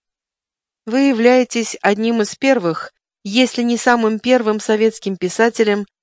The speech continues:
который стал писать на двух языках – родном и русском.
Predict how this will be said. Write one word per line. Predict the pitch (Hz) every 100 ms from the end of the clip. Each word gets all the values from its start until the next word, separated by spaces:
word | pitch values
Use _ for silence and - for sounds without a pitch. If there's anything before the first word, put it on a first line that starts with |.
| _
который | - 226 294 277
стал | - 233
писать | 226 220 - 262
на | 240 233
двух | 208 196
языках – | 220 214 254 185 156 - - _ _
родном | 220 220 190 185 196 190
и | 196
русском. | 202 170 - - 147